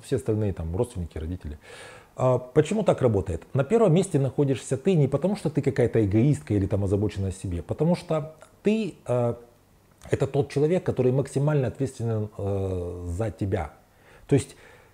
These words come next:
я должен быть у себя на первом месте просто потому, что никто другой так меня не знает, как я себя знаю.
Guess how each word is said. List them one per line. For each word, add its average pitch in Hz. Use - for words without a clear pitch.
я 143
должен 120
быть 113
у 120
себя 123
на 120
первом 131
месте 175
просто 135
потому, 143
что 139
никто 127
другой 127
так 123
меня 117
не 113
знает, 104
как 98
я 147
себя 113
знаю. 90